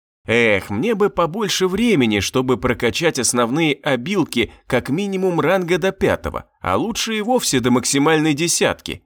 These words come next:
Тогда было бы гораздо легче, но кто же мне даст это время? Подслушанный кадаврами Девила разговор перевернул всё с ног на голову,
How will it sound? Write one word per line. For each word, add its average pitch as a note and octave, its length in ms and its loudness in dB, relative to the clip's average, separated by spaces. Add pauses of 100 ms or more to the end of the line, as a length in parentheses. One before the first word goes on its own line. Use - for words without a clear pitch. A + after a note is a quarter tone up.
Тогда F#2+ 580 -2 (200)
было G#3+ 260 -2
бы G#3+ 140 -2
гораздо G#3+ 460 2
легче, - 500 -2 (160)
но - 160 -8
кто D#4 240 -6
же A#2+ 120 0
мне A2+ 160 2
даст C3+ 360 0
это B2+ 200 2
время? E2+ 440 -4 (400)
Подслушанный G3+ 720 0
кадаврами E3+ 720 0
Девила D3+ 500 2
разговор C3+ 600 0
перевернул C#3+ 720 2
всё D#3 300 -2
с - 100 -2
ног D#3+ 260 -2
на D3+ 180 -2
голову, E2 420 -6